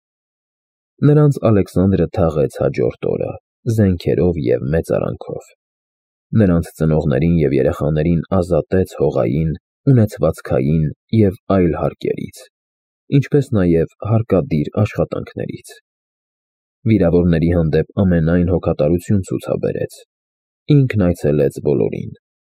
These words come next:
ուսումնասիրեց վերքերը, հարց ու փորձ արեց, ով ինչպես է վիրավորվել, և ամեն մեկին հնարավորություն տվեց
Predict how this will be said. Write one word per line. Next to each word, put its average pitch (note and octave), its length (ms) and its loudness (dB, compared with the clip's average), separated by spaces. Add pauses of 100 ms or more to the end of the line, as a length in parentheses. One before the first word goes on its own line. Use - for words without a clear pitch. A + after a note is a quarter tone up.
(100)
ուսումնասիրեց F#2 800 2
վերքերը, D#2+ 540 -2 (400)
հարց A2 260 0
ու F#2+ 120 2
փորձ - 340 -2
արեց, D2+ 340 0 (320)
ով A2+ 200 2
ինչպես G#2 360 0
է - 140 -4
վիրավորվել, G#1+ 640 -2 (580)
և C#3 300 2
ամեն A2 420 2
մեկին F2 400 0
հնարավորություն D#2 720 0
տվեց D2 440 -2